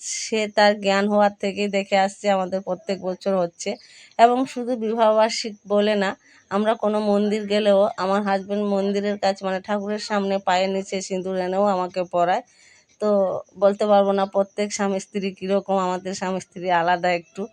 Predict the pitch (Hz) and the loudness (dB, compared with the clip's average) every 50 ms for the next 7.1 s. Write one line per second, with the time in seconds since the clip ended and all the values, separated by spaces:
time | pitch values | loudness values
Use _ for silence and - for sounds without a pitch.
0 | - _ _ _ _ _ _ _ _ - 190 190 190 - - 202 196 185 196 190 | -16 _ _ _ _ _ _ _ _ -4 -4 -4 -4 -2 -2 -2 -2 -2 -4 -6
1 | 190 190 202 196 202 196 208 190 190 180 196 196 202 208 208 190 185 185 185 180 | 0 2 2 2 2 0 0 -2 0 0 0 0 2 0 0 0 0 0 0 0
2 | 190 190 185 196 202 202 190 190 180 190 196 196 196 - 190 180 175 170 165 - | 0 0 -2 -2 0 0 0 0 -2 -2 -4 -4 -2 0 0 2 2 2 2 0
3 | 185 202 202 196 196 185 185 185 190 190 185 190 180 180 - 190 180 - 180 175 | -2 -2 -2 -4 -4 -2 -2 -2 -4 -4 -4 -4 -6 -6 -6 -8 -8 -6 -4 -4
4 | 175 180 180 180 175 - 180 180 170 - - 190 185 - 185 170 175 175 180 180 | -2 -2 -4 -4 -6 -6 -8 -8 -8 -8 -10 -8 -4 -2 -2 0 0 -2 -4 -2
5 | 180 185 190 190 - _ - - _ _ _ _ _ - 196 196 196 196 196 190 | -2 -2 -4 -4 -6 _ -20 -20 _ _ _ _ _ -2 0 0 2 0 0 0
6 | 190 196 196 196 196 196 202 202 - 214 208 - 196 196 190 180 196 196 - - | 0 0 0 0 0 0 -2 -2 -4 -8 -6 -4 -4 -4 -2 -4 -6 -6 -6 -4
7 | - | -4